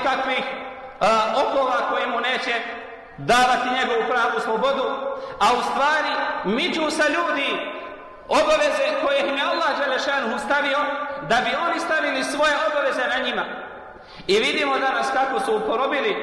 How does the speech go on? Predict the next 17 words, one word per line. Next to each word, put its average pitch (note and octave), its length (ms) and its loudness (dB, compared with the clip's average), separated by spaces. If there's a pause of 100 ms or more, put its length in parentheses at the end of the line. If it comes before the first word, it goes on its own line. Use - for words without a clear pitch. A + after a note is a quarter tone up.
(480)
kako C4 220 4 (100)
su - 60 0
uporobili A#3 540 0
svijet B3+ 340 -2 (960)
nakon A#3 420 4
što A#3+ 160 -2
su A3 180 0
rekli C4+ 280 0 (380)
da F3+ 180 2
ga A3 100 2 (100)
hoće C#4 280 0 (120)
osloboditi. A3+ 680 -2 (680)
Zato B3+ 340 4
onaj D4 400 4
ko C4 180 -2
se C4 180 -2 (440)
bude C4 340 0